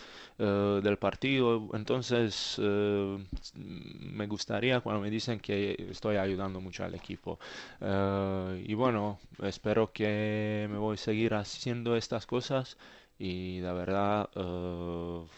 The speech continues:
de este momento con orgullo, muy contento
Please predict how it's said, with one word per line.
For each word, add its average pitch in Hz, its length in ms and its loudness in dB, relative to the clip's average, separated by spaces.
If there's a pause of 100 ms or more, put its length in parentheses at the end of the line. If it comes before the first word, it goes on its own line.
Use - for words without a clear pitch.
(220)
de 87 240 -4
este 98 180 -4
momento 92 400 -4
con 90 180 -8
orgullo, 113 560 -2 (140)
muy 104 320 -6
contento 117 680 -2